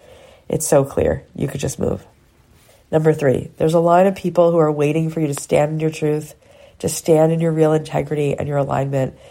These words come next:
And the reward for choosing your alignment is to be empowering all those people.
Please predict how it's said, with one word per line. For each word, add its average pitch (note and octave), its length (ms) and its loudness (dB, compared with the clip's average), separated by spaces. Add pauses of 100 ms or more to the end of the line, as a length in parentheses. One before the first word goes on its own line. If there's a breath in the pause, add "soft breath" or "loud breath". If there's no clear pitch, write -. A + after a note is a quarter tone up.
(220 loud breath)
And D#3+ 100 -4
the D#3 80 -2
reward D#3 480 4
for E3 140 -4
choosing D3 340 -6
your D3 100 -2
alignment D3+ 580 0
is D#3+ 140 -8
to - 120 -12
be C#3 400 -2 (240 loud breath)
empowering C#3+ 800 0
all C3+ 200 2
those C3+ 220 -2
people. - 400 -6